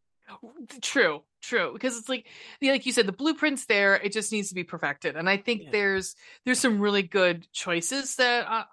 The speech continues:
Speaker 1: Aja makes, but I think, like, follow through, like, you know,
Speaker 2: Yeah.
Speaker 1: like, any studio. I thought I read somewhere that the studio was, it was the studio's choice to, to have her be the, the killer. I'm like, "I don't think so. It doesn't seem like it to me." It doesn't seem like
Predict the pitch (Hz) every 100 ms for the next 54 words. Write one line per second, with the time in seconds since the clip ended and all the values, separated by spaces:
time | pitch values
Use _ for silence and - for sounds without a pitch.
0 | 233 226 254 262 269 - - 196 196 214
1 | 220 202 - 226 202 180 - - - _
2 | - 202 196 - 165 151 151 - 233 240
3 | 240 - 98 - _ _ 320 339 359 -
4 | 262 254 - 208 160 147 - - - 269
5 | 359 - 320 339 233 185 180 175 185 180
6 | 175 165 170 - 254 233 196 180 185 165
7 | - 226 196 185 160 277 233 180 - -
8 | 170 - 175 - - 180 170 165 165 -
9 | 175 170 165 156 156 151 190 - 185 156
10 | 156 165 - - - - - 294 262 -
11 | 202 - 165 147 147 214 254 214 - 196
12 | 180 156 156 - 160 139 139 - 190 190
13 | 214 214 196 214 196 190 185 165 160 156